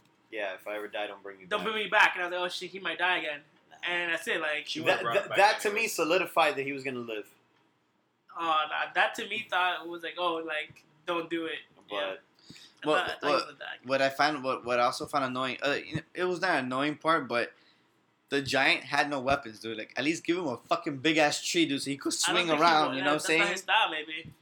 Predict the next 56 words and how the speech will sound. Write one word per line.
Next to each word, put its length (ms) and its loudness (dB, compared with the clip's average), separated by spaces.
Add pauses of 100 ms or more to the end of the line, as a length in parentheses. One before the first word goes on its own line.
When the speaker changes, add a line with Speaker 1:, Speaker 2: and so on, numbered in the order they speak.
(120)
Speaker 4:
Like, 280 4
but 180 4
he, 220 -2
he 200 -2
needed 260 2
something, 580 0
dude. 280 6
Speaker 2:
I 60 0
mean, 140 2
he's 80 0
a 20 -12
giant, 460 4
dude. 200 -6
Who 80 -16 (120)
get, 160 -6 (100)
he, 180 -14
damn, 260 4
give 180 0
him 200 0
a 60 0
tree. 300 0
He 180 -2
could 140 0
probably 220 4 (100)
pick 160 0
up 80 -8
a 80 -2
tree, 160 -6
any 160 0
tree 240 4
he 60 4
wanted. 380 4
He 80 -4
just 140 -4
Speaker 4:
That's 140 6
Speaker 2:
didn't 100 8
Speaker 4:
what 60 -2
I'm 40 -4
saying. 200 2
He 80 -2
should 160 2
have 100 -2
picked 160 2
up 120 -4
any 160 2
tree 200 2
and 80 2
started 200 2
Speaker 1:
Well, 80 2
Speaker 4:
swinging 380 2
at 100 6
Speaker 2:
Probably, 200 2
Speaker 4:
guys, 280 8
Speaker 2:
that's 120 -4
Speaker 4:
you 60 -4
Speaker 2:
probably 140 4